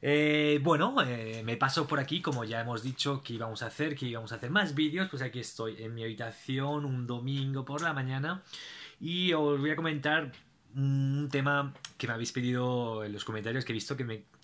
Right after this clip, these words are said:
que me habéis preguntado cómo está el tema en Francia ahora mismo, la situación con la pandemia y todo. Pues bien, eh, os voy a explicar que, que actualmente,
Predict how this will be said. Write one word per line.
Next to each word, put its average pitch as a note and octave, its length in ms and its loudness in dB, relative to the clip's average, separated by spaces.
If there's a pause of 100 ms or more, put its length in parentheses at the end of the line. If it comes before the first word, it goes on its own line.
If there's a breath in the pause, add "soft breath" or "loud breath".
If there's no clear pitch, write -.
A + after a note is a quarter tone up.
(340 loud breath)
que A#2 60 -4
me A2 60 0
habéis A2 120 0
preguntado B2 460 -2
cómo C3 220 -2
está C3+ 180 -2
el B2 100 -2
tema B2+ 240 -2
en A2+ 100 -6
Francia B2+ 500 -4
ahora A#2 180 -4
mismo, A2+ 400 -6 (260 loud breath)
la A2 120 -6
situación B2+ 720 -2
con B2 140 -4
la A2+ 80 -6
pandemia B2+ 800 -2
y A#2 140 -8
todo. A2+ 340 -4 (600 loud breath)
Pues C#3 180 2
bien, C#3 260 2
eh, B2+ 60 -4 (360)
os A#2 100 -2
voy C#3+ 100 0
a - 20 2
explicar D3+ 380 0
que, A#2 440 -2 (520 loud breath)
que A2 260 -2
actualmente, D3 1040 -2